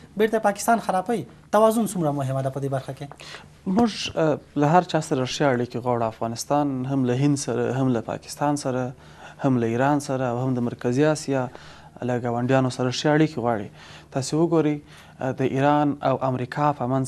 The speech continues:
Speaker 2: کې د افغانستان د توازن ساتل زموږ د بهرنۍ پالیسۍ، د ښې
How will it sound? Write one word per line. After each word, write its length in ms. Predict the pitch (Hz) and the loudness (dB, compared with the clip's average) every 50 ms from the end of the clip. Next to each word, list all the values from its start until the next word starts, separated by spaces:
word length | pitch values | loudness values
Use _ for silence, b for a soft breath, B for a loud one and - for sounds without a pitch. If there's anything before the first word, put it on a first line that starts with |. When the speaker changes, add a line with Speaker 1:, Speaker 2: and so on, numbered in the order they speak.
| - - | -6 -6
Speaker 2:
کې 240 | - 127 120 120 - | -6 -4 -4 -4 -4
د 20 | 113 113 | -4 -4
افغانستان 580 | 113 - 120 113 113 120 - - 139 135 131 123 | -4 -6 -6 -6 -6 -8 -8 -6 -6 -4 -4 -4
د 100 | 117 - - | -6 -8 -8
توازن 340 | 127 117 117 117 117 135 135 123 - | -6 -4 -4 -2 0 0 -2 -2 0
ساتل 280 | 120 113 - - 143 135 131 131 131 B B B B B B - | -2 -4 0 0 0 2 2 0 -2 B B B B B B -4
زموږ 200 | 127 127 131 123 117 127 | -2 0 0 0 0 0
د 20 | 117 117 | -2 -2
بهرنۍ 360 | 117 120 120 120 135 139 135 131 131 | -2 -2 -2 0 0 0 0 0 -2
پالیسۍ، 440 | 117 113 117 117 - - 143 139 135 131 127 B B B B B - | -2 -2 -2 -4 -4 -2 0 0 0 -2 -4 B B B B B -4
د 20 | 123 - | -4 2
ښې 120 | - 185 | 4 4